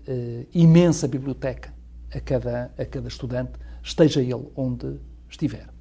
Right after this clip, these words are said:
Eh, claro que, eh, este acesso, eh, quase ilimitado, eh, não dispensa o trabalho do educador.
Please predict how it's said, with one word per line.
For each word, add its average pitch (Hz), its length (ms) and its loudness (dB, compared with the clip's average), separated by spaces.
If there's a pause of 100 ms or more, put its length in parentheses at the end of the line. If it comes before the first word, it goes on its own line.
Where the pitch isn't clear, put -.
(960)
Eh, 139 640 6
claro 175 280 8
que, 196 580 4
eh, 139 440 6
este 170 380 6
acesso, 135 880 4
eh, 120 260 -8
quase 139 460 8
ilimitado, 147 840 0 (580)
eh, 139 420 -2
não 147 320 8
dispensa 165 680 2
o 170 160 -6
trabalho 156 760 0
do 156 280 0
educador. 165 480 -4